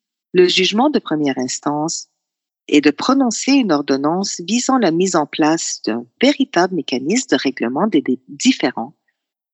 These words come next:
conformément à une conclusion sur le redressement recherché apparue dans une version modifiée de sa demande de pourvoi en contrôle judiciaire. L'appel et l'appel incident sont rejetés par la Cour.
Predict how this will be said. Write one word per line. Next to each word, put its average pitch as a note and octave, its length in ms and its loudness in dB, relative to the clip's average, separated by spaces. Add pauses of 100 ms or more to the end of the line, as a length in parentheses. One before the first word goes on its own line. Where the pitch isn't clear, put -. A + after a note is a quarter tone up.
(320)
conformément G#3+ 600 2
à G3 80 2
une F3 120 0
conclusion E3 600 -2
sur F#3+ 160 0
le C#3+ 120 0
redressement D#3 800 -2
recherché D#3+ 760 -2
apparue D#3 440 -2
dans F#3 140 0
une D3 240 -4
version C#3 380 -6
modifiée F3+ 640 -2
de F3 100 0
sa C#3 160 -2
demande C3+ 560 -2
de - 80 -4
pourvoi D#3 640 0 (460)
en B2 120 -8
contrôle - 440 -2
judiciaire. - 720 -4 (960)
L'appel D#4 420 6
et G3 80 6
l'appel F#3 400 2
incident D#3 540 0
sont C3 220 -2
rejetés E3+ 520 2
par C3 200 -10
la A#2+ 100 -12
Cour. - 240 -12